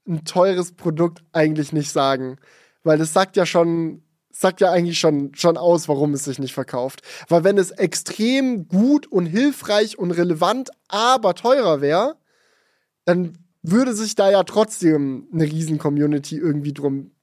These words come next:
drum bilden, weil wenn der Mehrwert da ist, findest du immer irgendjemand, der dafür das Geld ausgibt. Aber diese Kombination aus, es ist extrem teuer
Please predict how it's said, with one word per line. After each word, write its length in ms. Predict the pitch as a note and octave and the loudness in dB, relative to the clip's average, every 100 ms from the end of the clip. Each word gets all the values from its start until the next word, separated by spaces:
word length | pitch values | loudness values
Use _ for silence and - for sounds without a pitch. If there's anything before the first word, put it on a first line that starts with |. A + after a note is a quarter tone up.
| _ | _
drum 400 | - C#3+ C#3 C#3 - | -6 -4 -4 -6 -8
bilden, 380 | D#3 D#3 E3 E3 | 0 2 2 0
weil 280 | C#3 C#3+ C#3 | 0 0 0
wenn 140 | D3+ | 0
der 120 | D#3+ | 2
Mehrwert 580 | C#3+ F3 C4+ A3+ A3+ G#3+ | 2 4 4 4 2 2
da 200 | F3 G3 | 2 2
ist, 360 | G3+ F#3+ F#3+ - - - | 2 0 -2 -10 -20 -20
findest 380 | - F#3 F#3 E3 | -2 0 0 -4
du 60 | F#3+ | -2
immer 260 | A3+ A3+ | 2 2
irgendjemand, 580 | F3 F#3 F#3 F3 F#3 F3 | 4 2 2 -2 0 0
der 80 | E3+ | 0
dafür 320 | D#3+ E3 F3 | 0 0 -2
das 140 | D#3+ D#3 | -6 0
Geld 240 | E3 C#3+ | 0 0
ausgibt. 640 | C#3 F#3+ - D3+ F#3 - - _ _ _ _ _ _ - | 0 -2 0 -2 -4 -8 -20 _ _ _ _ _ _ -2
Aber 200 | D#3+ E3+ | 0 0
diese 340 | E3 F3 D#3+ | 0 -2 -2
Kombination 920 | E3+ F3 E3 E3 D#3+ - A#3+ C4+ A#3+ | 0 -2 0 0 0 -2 2 4 2
aus, 380 | - C#3+ C3+ C3 - | 0 0 0 -2 -6
es 160 | E3+ A#3+ | -6 -2
ist 200 | C4+ - | -4 -4
extrem 600 | E3 - - G3+ F#3 E3+ | -6 -6 -6 -2 -2 -2
teuer 560 | - A#3+ A3 G3+ C4+ | 0 4 4 4 0